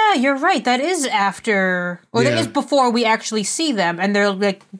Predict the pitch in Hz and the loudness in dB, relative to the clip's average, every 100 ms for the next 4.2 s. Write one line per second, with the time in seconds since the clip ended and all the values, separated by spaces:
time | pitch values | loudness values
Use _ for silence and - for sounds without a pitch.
0 | - 190 - 220 220 196 202 214 190 190 | -12 -6 0 0 0 0 0 0 -2 0
1 | 196 196 208 190 185 208 208 208 185 170 | 0 0 -2 -2 -2 0 0 0 -4 -6
2 | - 185 180 180 180 175 185 190 - 214 | -8 -6 -6 -2 -2 0 -2 -2 -2 0
3 | 196 185 185 156 185 214 190 165 165 170 | 0 0 -2 -2 -2 -2 -4 -4 -6 -6
4 | 175 185 | -6 -6